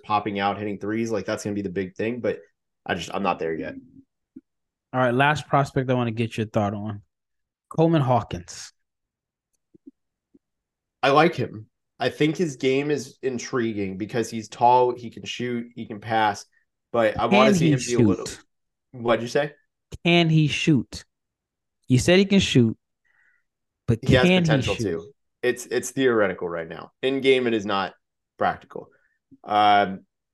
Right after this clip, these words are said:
Speaker 1: I think
Speaker 2: <laughs>
Speaker 1: he's gotta be able to find ways to score, though, that aren't shooting. Like, and also, I think he's just a little bit, mm, too pass first is probably the best way I would describe his scoring package, um,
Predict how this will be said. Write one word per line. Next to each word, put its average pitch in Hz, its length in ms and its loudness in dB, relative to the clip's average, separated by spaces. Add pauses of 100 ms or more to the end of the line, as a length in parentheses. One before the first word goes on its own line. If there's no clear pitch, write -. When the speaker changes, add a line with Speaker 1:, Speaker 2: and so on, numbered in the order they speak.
(580)
Speaker 1:
I 123 80 -6
think 135 400 -2 (960)
Speaker 2:
<laughs> - 520 -8
Speaker 1:
he's 135 140 -2
gotta 143 220 4
be 139 140 4
able 131 160 4
to 120 100 0
find 113 280 -2
ways 110 220 -2
to 110 120 -10
score, 110 300 0
though, 98 140 -2
that 95 180 -2
aren't 95 280 -4
shooting. 98 280 -8
Like, 120 160 -2
and 127 80 0
also, 147 220 4
I 131 80 8
think 135 180 -2
he's 135 180 -4
just 143 140 -6
a 139 60 -2
little 120 220 4
bit, 113 340 4 (720)
mm, 127 340 -12 (180)
too 139 600 -2
pass 131 360 -4
first 127 440 0
is 120 100 -8
probably 123 280 2
the 117 100 -4
best 117 260 -2
way 123 340 0 (460)
I 131 120 2
would 127 140 0
describe 127 560 -2
his 120 300 -4
scoring 123 500 -2
package, 135 500 -2 (460)
um, 104 560 0